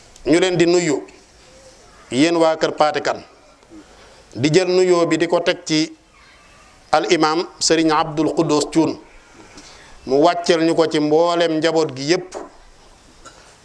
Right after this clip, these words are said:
di leen nuyu ñoom ñépp, di leen sant, di leen gërëm, di leen jottali itam nuyoo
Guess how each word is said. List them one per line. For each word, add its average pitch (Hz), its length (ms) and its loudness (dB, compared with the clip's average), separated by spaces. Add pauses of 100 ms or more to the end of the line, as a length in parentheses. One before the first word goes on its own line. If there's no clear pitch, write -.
(320)
di 131 160 0
leen 170 240 2
nuyu 175 260 0
ñoom 156 240 0
ñépp, 180 280 -2
di 151 100 -2
leen 160 260 0 (160)
sant, 175 400 -2 (320)
di 143 160 -2
leen 156 220 0
gërëm, 135 300 -2 (1000)
di 143 140 2
leen 180 240 0
jottali 180 480 0
itam 185 300 0 (800)
nuyoo 170 580 0